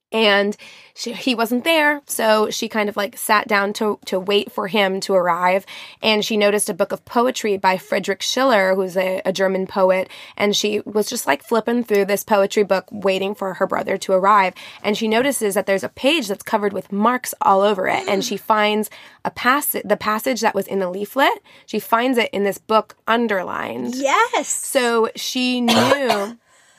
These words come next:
Speaker 2: I just got, like, too excited.
Speaker 1: You're good, you're good. God bless you. Um,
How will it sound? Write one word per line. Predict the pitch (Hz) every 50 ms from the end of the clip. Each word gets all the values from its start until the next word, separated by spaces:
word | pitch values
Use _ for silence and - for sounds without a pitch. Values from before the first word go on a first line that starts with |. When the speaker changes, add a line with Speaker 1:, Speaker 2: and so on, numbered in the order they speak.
| _ _ _ _ -
Speaker 2:
I | 233 427
just | 427 415 415
got, | 453 440 453
like, | 494 466 -
too | - 440 427 453 453
excited. | 453 - 453 359 370 440 466 480 -
Speaker 1:
You're | 240 247
good, | 233 277 269 254 233
you're | 247 233
good. | 233 240 220 - - - - _
God | - 220 220 214
bless | 233 226 233 - 202
you. | 180 180 - - - - - - - - -
Um, | - 277 247 240 247